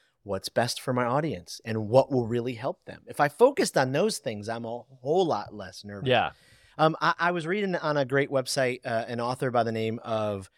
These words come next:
Speaker 1: Joey Asher from the website Speechworks, but he says there's a great deal of research that goes into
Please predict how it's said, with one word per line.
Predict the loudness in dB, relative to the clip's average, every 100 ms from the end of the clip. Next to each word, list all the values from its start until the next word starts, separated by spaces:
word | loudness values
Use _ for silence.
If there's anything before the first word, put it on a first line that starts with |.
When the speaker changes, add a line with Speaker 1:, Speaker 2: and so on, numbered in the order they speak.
| _ _ -6
Speaker 1:
Joey | 2 6 6 4
Asher | 0 0 0 -2 -6
from | -4 -4 -2 -2
the | -2
website | 0 0 0 -2 -4
Speechworks, | -6 -6 -2 -4 -4 -6 -6 -8 -8 -10 -10 _ _ _
but | -2
he | 0
says | 4 6 6
there's | 4 0
a |
great | 2 4 4
deal | 2 0
of | 0
research | -4 -4 -4 -4
that | 0
goes | 0 2 0
into | -2 -4 -4 -4